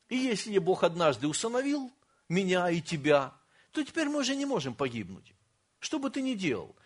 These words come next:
Бог же не сидит над книгой жизни с резиночкой вот этой школьной в руках, а смотрит, согрешил, раз быстро стёр фамилию из книги жизни, покаялся, вписал опять.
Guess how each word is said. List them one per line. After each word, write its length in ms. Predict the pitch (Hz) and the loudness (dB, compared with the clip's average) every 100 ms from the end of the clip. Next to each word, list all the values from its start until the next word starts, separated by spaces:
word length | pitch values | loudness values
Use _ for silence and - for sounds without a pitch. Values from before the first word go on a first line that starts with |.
| - _ | -20 _
Бог 240 | 156 247 | 0 0
же 100 | 196 | 0
не 120 | 196 | 0
сидит 380 | 196 226 262 294 | 0 -2 0 -2
над 180 | 185 165 | -2 -6
книгой 380 | - 185 139 151 | -6 0 2 2
жизни 580 | 160 262 - 127 123 - - - | 0 -2 -4 -4 -6 -6 -16 -6
с 320 | - - - | -2 -2 0
резиночкой 760 | 151 185 220 185 139 123 - 123 | 0 0 0 0 0 -4 0 0
вот 180 | 127 | 2
этой 180 | 123 120 | -2 -2
школьной 460 | 117 - 147 110 123 | -4 0 2 2 -2
в 60 | |
руках, 400 | 156 208 262 - - - - | -4 4 4 4 -6 -20 -10
а 300 | 175 180 165 151 | 4 8 8 6
смотрит, 480 | - 214 214 175 | 4 2 2 0
согрешил, 560 | - 220 202 196 160 156 | 4 4 6 2 4 2
раз 280 | 202 269 196 | 4 4 4
быстро 440 | 180 190 - 170 127 | 0 -4 0 0 0
стёр 320 | - - 196 | -6 0 0
фамилию 440 | 156 185 180 165 165 | 2 -2 0 -2 -4
из 100 | - | -6
книги 280 | 170 156 | -6 -6
жизни, 560 | 160 143 156 127 143 127 _ _ _ _ _ - | -4 -4 -4 -6 -8 -8 _ _ _ _ _ 4
покаялся, 640 | 202 185 147 131 120 139 | 6 10 10 8 4 -4
вписал 460 | - 226 - 190 165 | -4 -2 4 6 6
опять. 420 | 151 139 120 113 | 4 4 2 2